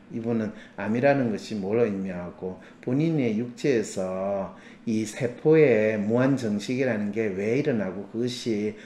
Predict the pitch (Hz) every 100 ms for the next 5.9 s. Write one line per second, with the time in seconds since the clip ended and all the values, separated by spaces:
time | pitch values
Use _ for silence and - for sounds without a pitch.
0 | - 107 123 180 190 107 - 131 113 127
1 | 131 127 117 101 101 101 95 90 87 80
2 | - 90 90 87 - - - 113 131 101
3 | 104 117 117 90 - 139 175 139 - 120
4 | 117 117 - 107 143 196 - 294 269 -
5 | 180 156 110 120 131 123 - 117